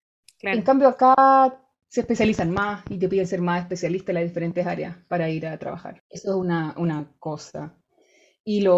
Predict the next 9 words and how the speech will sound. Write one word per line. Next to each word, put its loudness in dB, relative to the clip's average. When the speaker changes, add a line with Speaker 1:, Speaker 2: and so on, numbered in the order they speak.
Speaker 2:
otro 4
es, 0
eh, 2
lo 0
que -8
tú -4
decías 2
de, 0
eh, -2